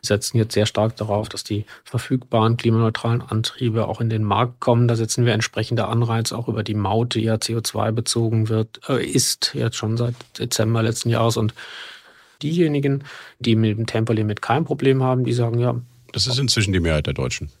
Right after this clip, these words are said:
Speaker 1: Das kommt immer darauf an, über welches Tempolimit man redet. Nicht die Umweltverbände wo-,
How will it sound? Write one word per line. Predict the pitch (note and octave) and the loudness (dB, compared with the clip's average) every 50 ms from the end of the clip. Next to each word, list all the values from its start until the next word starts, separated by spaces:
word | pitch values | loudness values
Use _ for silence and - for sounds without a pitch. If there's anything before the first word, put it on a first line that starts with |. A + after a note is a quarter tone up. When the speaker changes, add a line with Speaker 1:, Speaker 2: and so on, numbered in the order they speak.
| _ _ _ _ _ _ _ | _ _ _ _ _ _ _
Speaker 1:
Das | - B2+ B2 - | -2 -2 -2 0
kommt | - - E3 | -2 0 2
immer | D3+ | 2
darauf | C3+ B2+ B2+ B2 | 2 2 0 0
an, | - C3+ C#3 C3+ | 0 0 2 2
über | B2 B2 A#2+ | 4 4 4
welches | B2 A#2+ B2+ B2 | 2 2 0 -2
Tempolimit | - - B2+ B2 B2+ C3 B2 B2 B2+ B2 B2 | -2 0 0 2 2 2 2 2 0 -2 -2
man | A#2+ A2+ A2 | -2 -2 0
redet. | - - A#2+ C3+ B2+ A#2+ A2 - | 2 2 2 2 2 2 0 0
Nicht | A#2+ A#2+ - | -2 -4 -4
die | |
Umweltverbände | - - C3 C3+ C3+ C3 - C#3 A#2+ C3 B2+ B2+ B2+ B2+ A#2+ A#2+ | -4 -2 2 2 2 2 2 0 0 0 2 2 2 2 2 2
wo-, | B2 A#2+ B2+ | 2 2 0